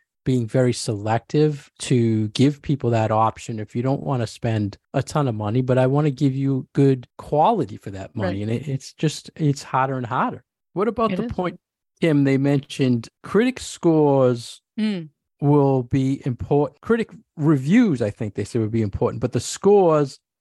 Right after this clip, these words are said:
Speaker 1: less important.
Speaker 2: Yes, not so much about the scores.
Speaker 1: Right.
Speaker 2: And, and
Speaker 1: So
Speaker 2: we've
Speaker 1: not
Speaker 2: been doing
Speaker 1: the
Speaker 2: this,
Speaker 1: number.
Speaker 2: we've been doing this show for a really long time.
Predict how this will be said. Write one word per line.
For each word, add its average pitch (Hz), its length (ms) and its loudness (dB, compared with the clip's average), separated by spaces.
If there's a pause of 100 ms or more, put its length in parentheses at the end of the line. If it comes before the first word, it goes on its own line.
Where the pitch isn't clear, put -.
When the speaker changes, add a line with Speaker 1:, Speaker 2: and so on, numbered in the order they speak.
(220)
Speaker 1:
less 160 320 0
important. - 440 -12
Speaker 2:
Yes, 156 340 -6
not 208 340 0
so 233 120 -2
much 214 180 -2
about 185 220 -4
the 160 80 -12
scores. 139 480 -8 (160)
Speaker 1:
Right. 131 280 2
Speaker 2:
And, 175 320 -2 (120)
and 196 160 -2
Speaker 1:
So - 60 -6
Speaker 2:
we've 233 140 4
Speaker 1:
not 170 100 4
Speaker 2:
been 233 80 2
doing 220 180 0
Speaker 1:
the 185 60 -2
Speaker 2:
this, 165 80 2
Speaker 1:
number. 127 340 -4 (100)
Speaker 2:
we've 285 220 0
been 320 140 0
doing 262 240 0
this 220 140 0
show 190 300 0
for 165 240 -8
a 151 60 -8
really 190 320 2
long 175 240 -2
time. 156 300 -4